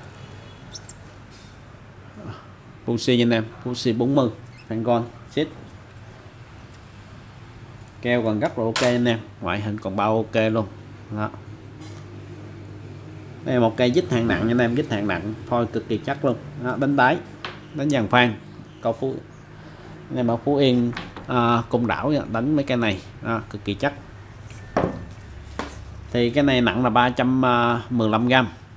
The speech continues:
Cái này dít mát là tám mươi bốn gram nha em. Đó, cỡ tám mươi bốn, tám mươi lăm gram. À, đọt là ba ly, dài hai mét tư. Giá công khai cây số mười một, giá là hai triệu tám nha anh em. Hai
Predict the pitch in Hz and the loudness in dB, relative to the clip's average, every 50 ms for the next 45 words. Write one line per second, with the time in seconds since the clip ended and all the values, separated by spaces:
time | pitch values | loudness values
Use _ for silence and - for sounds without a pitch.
0 | - - - - - - - - - - - 147 151 139 127 113 156 160 - 151 | -16 -10 -8 -8 -8 -8 -12 -20 -12 -4 0 2 4 4 4 4 2 2 4 4
1 | 156 160 214 208 113 - - 127 151 160 156 151 147 170 190 170 143 131 131 131 | 6 6 6 4 2 2 4 2 2 4 6 6 6 6 6 4 4 4 6 4
2 | 131 131 123 - - - - - 113 117 120 - - - - 110 113 110 123 131 | 4 2 0 -2 -8 -14 -10 -6 -4 -4 -4 -4 -6 -8 -6 -6 -4 -2 0 2
3 | 147 147 139 127 135 160 160 151 151 160 139 127 120 117 110 123 117 104 98 - | 2 4 4 4 4 4 2 2 4 4 4 4 4 4 6 6 4 4 2 -8
4 | - - - - - - - - - - - - - - - - - - - - | -14 -18 -18 -18 -18 -18 -18 -18 -18 -18 -18 -18 -18 -18 -18 -18 -18 -18 -18 -14
5 | - - 117 123 120 120 117 113 104 - - - 107 113 117 120 123 127 131 123 | -8 -2 4 4 6 8 10 8 8 8 6 4 6 6 6 6 6 4 4 2
6 | 110 - - - 117 110 101 98 110 120 120 139 143 - - 139 135 113 - - | 0 -4 -6 -4 -2 -2 0 0 -2 -2 -2 -2 -2 2 4 4 4 4 2 -4
7 | - - - - - - 123 135 143 - 123 113 - 120 120 117 - 117 113 - | -16 -18 -18 -14 -6 -2 0 0 0 0 -2 0 0 0 0 0 0 -2 0 2
8 | 127 120 131 151 160 160 139 107 101 95 95 - 95 117 139 156 117 120 123 113 | 2 2 2 2 0 0 0 2 2 2 0 0 -2 -2 -2 0 0 0 0 -2
9 | - - 95 95 - 104 123 160 156 131 120 113 - - - - - - - - | -2 -4 -2 2 4 4 6 6 6 6 4 4 2 -2 -16 -16 -14 -14 -14 -14
10 | - - - - - - - 117 | -14 -14 -12 -8 -4 0 0 0